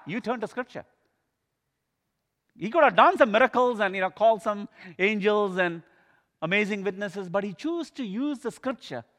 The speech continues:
so the disciples will begin to see scripture about himself.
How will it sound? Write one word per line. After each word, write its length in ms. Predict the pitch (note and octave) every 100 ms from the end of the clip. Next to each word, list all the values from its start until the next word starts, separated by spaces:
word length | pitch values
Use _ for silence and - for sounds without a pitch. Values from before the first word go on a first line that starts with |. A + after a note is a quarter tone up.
| _ _ _ _ _ _ _ _
so 120 | F#3
the 100 | D#3+
disciples 720 | C#3 C#3+ G3 G#3 G#3+ F#3+ D#3
will 100 | D3
begin 300 | C3 D#3+ F3+
to 80 | C#3+
see 500 | - F#3+ F3+ B2 G2 _ _
scripture 540 | _ - F3+ - A#2 - -
about 260 | B2+ B2+
himself. 520 | B2+ A#2 D#3 G#2+ -